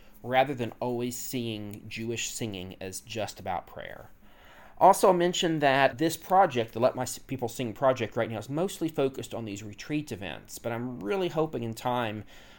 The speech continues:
there, they will share more ideas about how new communities, how synagogues and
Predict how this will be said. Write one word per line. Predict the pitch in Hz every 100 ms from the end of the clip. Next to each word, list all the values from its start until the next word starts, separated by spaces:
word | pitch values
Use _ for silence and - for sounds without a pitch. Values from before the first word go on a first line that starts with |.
| -
there, | 123 120 117
they | 123 120
will | 117 113
share | - 117 110
more | 120 127 120
ideas | 104 113 110 95 -
about | 95 101 95 -
how | - 110
new | 110 127 139
communities, | - 113 113 123 117 117 117 113 - - - - - -
how | - 113 107 - - - -
synagogues | - 170 156 147 139 135 123 123
and | 123 120